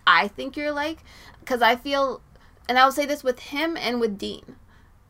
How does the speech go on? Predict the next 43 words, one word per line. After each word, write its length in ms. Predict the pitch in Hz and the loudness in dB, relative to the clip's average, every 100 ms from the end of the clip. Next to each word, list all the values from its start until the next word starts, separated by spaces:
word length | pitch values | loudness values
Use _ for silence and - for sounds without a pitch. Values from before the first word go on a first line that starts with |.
| - - | -20 -2
which 260 | 226 233 | 0 2
was 180 | 240 214 | 0 0
another 300 | 220 202 208 | 0 0 0
one 160 | 220 240 | -2 -2
that 180 | 233 | -4
I 120 | - 226 | -4 -6
think 200 | 247 247 | -8 -6
that 140 | - | -6
you 100 | 247 | -4
might 200 | 247 - | -6 -6
pick, 240 | 277 285 - - - - 220 | -10 -12 -16 -20 -20 -8 -2
is 140 | 226 | 2
I 100 | 233 | 0
feel 320 | 240 262 269 | 0 -8 -4
like 220 | 294 285 233 | -2 -4 -2
they're 240 | 247 - - | -2 -4 -6
angrier 480 | 220 220 220 208 196 | -4 -4 -4 -4 -6
people 320 | - - - | -10 -14 -16
than 180 | - 107 | -16 -18
you 120 | 123 | -18
are. 280 | 90 226 247 - - - - | -18 -18 -20 -20 -20 -14 -2
And 280 | 226 226 233 | 0 0 -2
so 540 | 240 214 202 196 - - - - - - | 0 2 4 2 -4 -14 -20 -20 -10 -2
and 100 | 240 | 0
I 100 | 240 | -2
feel 220 | 277 294 | -2 0
like 120 | 294 | 2
that's 200 | 233 233 | 0 -2
a 60 | 220 | -8
significant 720 | - 214 214 220 247 254 - | -8 -4 -4 -4 -6 -8 -8
enough 340 | 226 214 - - | -6 -6 -6 -12
trait 440 | - - 240 - - | -10 -8 -8 -12 -14
in 160 | 262 269 | -12 -8
them 340 | 285 302 320 - | -8 -10 -12 -6
that 200 | 220 214 | -2 -2
it 100 | 208 | -2
wasn't 300 | 202 208 214 | -4 -4 -8
something 320 | 220 214 196 | -10 -8 -6
that 140 | 190 - | -4 -2
I 120 | 175 | -4
was 120 | 214 | -6
gonna 180 | 247 247 | -8 -10
pick. 320 | 294 302 | -10 -12